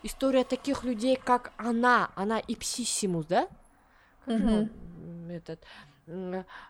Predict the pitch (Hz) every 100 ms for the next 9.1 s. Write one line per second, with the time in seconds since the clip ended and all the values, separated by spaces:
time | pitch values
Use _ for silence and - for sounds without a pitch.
0 | _ - _ - - 311 359 349 254 247
1 | 247 - 247 226 - 214 214 160 - 165
2 | - 202 190 180 160 165 247 240 - 330
3 | 330 285 - 240 233 220 170 - 330 381
4 | - - - - 311 330 302 302 320 294
5 | 285 330 339 240 240 262 233 208 170 190
6 | 269 320 269 226 190 - 196 185 170 151
7 | 185 202 214 185 175 175 226 339 262 180
8 | 185 233 226 185 147 143 240 - 302 -
9 | -